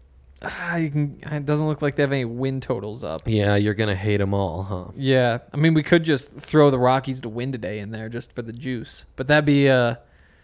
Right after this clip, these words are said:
Speaker 2: That is
Speaker 1: that
Speaker 2: not a futures parlay.
Speaker 1: No, it, that is true. That is true.
Speaker 2: It's a fade the Mad Bum line, though.
Speaker 1: Yeah.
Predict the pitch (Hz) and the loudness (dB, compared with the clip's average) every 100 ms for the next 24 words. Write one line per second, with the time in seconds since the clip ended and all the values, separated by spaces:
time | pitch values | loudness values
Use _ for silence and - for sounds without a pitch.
0 | _ _ _ _ _ - 113 143 127 139 | _ _ _ _ _ 0 6 8 6 4
1 | 113 123 131 107 92 113 107 104 90 - | 4 6 6 6 2 -2 -2 -4 -6 0
2 | 101 90 107 151 156 147 135 135 143 135 | 2 2 4 6 6 6 4 4 6 4
3 | 127 - 123 120 - 131 131 127 - 131 | 0 0 0 0 -6 -2 0 0 -2 -6
4 | 110 127 113 - 113 - - 113 127 120 | -6 -6 -4 0 0 0 2 4 4 2
5 | 110 131 202 113 101 92 90 - _ _ | 0 0 0 0 -2 -2 -4 -10 _ _
6 | _ _ _ - 90 - - 90 92 90 | _ _ _ -8 -8 -8 -10 -12 -10 -4
7 | 131 131 | 0 0